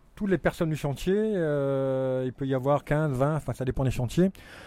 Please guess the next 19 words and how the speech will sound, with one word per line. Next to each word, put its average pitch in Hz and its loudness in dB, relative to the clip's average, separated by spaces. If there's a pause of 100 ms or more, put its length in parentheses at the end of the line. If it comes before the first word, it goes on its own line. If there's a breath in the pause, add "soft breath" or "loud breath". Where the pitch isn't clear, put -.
(500 loud breath)
Donc, 143 0
euh, 139 6
comment 190 6
vous, 151 4
vous 135 0
coordonnez, 160 6
euh, 139 2
comment 156 0
vous 131 0
prenez 170 6
ou 151 4
non 160 2
des 139 2
initiatives ? 139 0
Comment, 156 2
comment 170 0
se 147 -2
passe, - -4
euh, 117 2